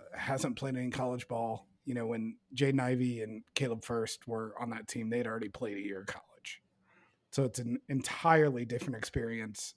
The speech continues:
for them to go out there and play that well. So encouraging that he never looked out of place.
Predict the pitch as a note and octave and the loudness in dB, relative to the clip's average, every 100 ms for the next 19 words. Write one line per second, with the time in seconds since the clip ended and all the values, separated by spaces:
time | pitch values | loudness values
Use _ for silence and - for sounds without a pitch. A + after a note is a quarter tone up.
0 | - - C#3 B2 B2+ B2 - A#2+ A2 - | -18 -2 2 4 2 2 0 -2 -2 -8
1 | _ - - - D3 D3 C#3 C#3 A#2+ A2+ | _ -20 -20 4 10 10 10 6 2 0
2 | B2 A2+ G2+ G#2+ F#2+ F#2+ - - - - | -4 -2 -4 -4 -6 -8 -10 -10 -12 -18
3 | _ _ _ _ _ - E3 F#3+ G#3 E3+ | _ _ _ _ _ 2 4 10 10 10
4 | F#3+ F3+ D3+ D3 D3 C#3+ D3 D3+ D3 D3 | 10 10 8 10 10 10 8 8 6 8
5 | C#3+ C3+ - D3+ D3 C#3+ | 6 6 6 6 6 4